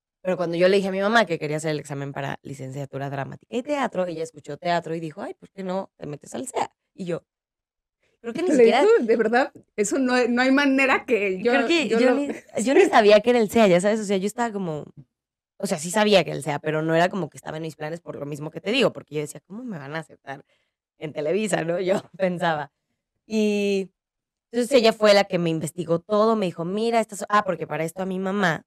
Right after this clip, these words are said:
Speaker 1: mi mamá fue Miss San Luis en el ochenta y ocho,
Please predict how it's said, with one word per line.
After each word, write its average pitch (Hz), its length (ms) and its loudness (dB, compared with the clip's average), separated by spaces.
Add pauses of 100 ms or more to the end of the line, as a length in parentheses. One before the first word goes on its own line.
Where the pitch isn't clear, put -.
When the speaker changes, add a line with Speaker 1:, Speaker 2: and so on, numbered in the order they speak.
(140)
Speaker 1:
mi 190 100 -6
mamá 190 300 -4
fue 220 160 -6
Miss 185 220 -4
San 160 200 -8
Luis - 440 -10
en 151 180 -12
el 135 120 -12
ochenta - 480 -18
y - 140 -20 (1400)
ocho, - 340 -18